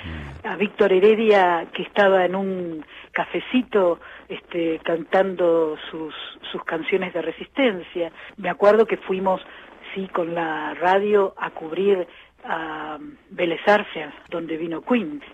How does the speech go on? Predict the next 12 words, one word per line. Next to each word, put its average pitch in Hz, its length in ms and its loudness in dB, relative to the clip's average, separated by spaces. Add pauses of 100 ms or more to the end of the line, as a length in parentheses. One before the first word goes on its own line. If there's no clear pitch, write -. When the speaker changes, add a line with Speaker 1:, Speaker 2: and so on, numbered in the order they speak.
Speaker 2:
Eh, 160 180 -16
entonces 190 340 -4
pasábamos 196 560 2
de 190 80 0
esos 185 240 0 (260)
grandes 202 560 4 (300)
estadios 214 640 4 (320)
a 175 140 -4
los 170 260 0
pequeños 196 460 0
bolichitos 185 560 -4
donde, 165 480 -6